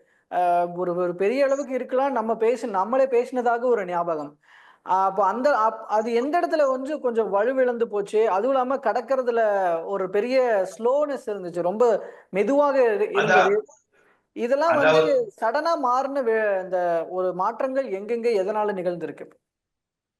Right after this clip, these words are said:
Speaker 2: அதாவது உருவாகும் பொழுதே, அங்கிருந்து வரும் பொழுதே அது காற்றழுத்த தாழ்வு பகுதியாக வரும் என்று எதிர்பார்த்தோம். நாம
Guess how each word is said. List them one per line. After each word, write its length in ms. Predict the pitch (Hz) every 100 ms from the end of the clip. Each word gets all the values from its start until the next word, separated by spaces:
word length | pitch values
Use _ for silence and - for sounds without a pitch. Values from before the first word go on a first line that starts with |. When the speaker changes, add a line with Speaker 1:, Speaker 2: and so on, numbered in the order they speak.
| _
Speaker 2:
அதாவது 640 | 123 160 190 196 165 135
உருவாகும் 640 | 156 202 214 220 214 208 190
பொழுதே, 720 | 180 170 185 135 - 156 -
அங்கிருந்து 600 | 151 190 196 208 208 226
வரும் 300 | 226 - 190
பொழுதே 300 | 185 175 185
அது 200 | 208 175
காற்றழுத்த 580 | 147 156 160 175 175 165
தாழ்வு 340 | 156 160 160
பகுதியாக 420 | 165 156 156 156 147
வரும் 240 | 139 139
என்று 260 | 139 165 143
எதிர்பார்த்தோம். 520 | 151 - - 135 113 -
நாம 360 | 131 135 -